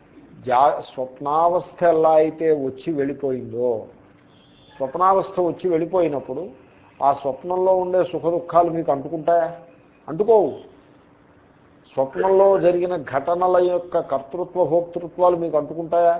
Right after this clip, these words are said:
అంటుకోవు. స్వప్నంలో వెయ్యి రూపాయలు లోన్ ఇచ్చుకున్నాడు అనుకోండి ఎవడైనా మీ దగ్గర, వెళ్ళి మొన్నటి పొద్దున్న వెళ్ళి వాడి దగ్గర వసూలు చేసుకొస్తారా?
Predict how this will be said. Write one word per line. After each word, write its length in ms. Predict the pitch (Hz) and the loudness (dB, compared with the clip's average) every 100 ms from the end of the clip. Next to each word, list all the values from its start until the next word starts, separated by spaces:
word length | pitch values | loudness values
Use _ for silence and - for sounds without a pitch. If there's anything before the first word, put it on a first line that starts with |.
| 170 | -4
అంటుకోవు. 480 | 147 185 208 175 123 - - - - | -8 -2 0 0 -2 -14 -20 -20 -12
స్వప్నంలో 420 | - 131 180 190 196 | -8 -4 0 2 4
వెయ్యి 180 | 175 | 4
రూపాయలు 300 | 170 170 190 | 2 6 6
లోన్ 240 | 170 165 196 | 8 4 2
ఇచ్చుకున్నాడు 500 | - 170 180 180 170 | -2 -6 0 0 0
అనుకోండి 340 | 160 165 151 | -2 -2 2
ఎవడైనా 320 | 143 147 156 | 4 4 2
మీ 140 | 151 135 | -2 -4
దగ్గర, 380 | 135 139 131 - - - - 127 | -4 -2 -2 -2 -12 -20 -14 -4
వెళ్ళి 180 | 160 | -2
మొన్నటి 320 | 175 151 175 175 | 0 2 2 2
పొద్దున్న 280 | 170 180 | 2 2
వెళ్ళి 200 | 185 175 | 2 2
వాడి 240 | 180 165 156 | 4 4 2
దగ్గర 140 | 175 | 0
వసూలు 280 | 165 - 196 | 0 0 -2
చేసుకొస్తారా? 720 | 185 - - 165 - 220 233 | -2 -4 -8 -6 -4 -2 -4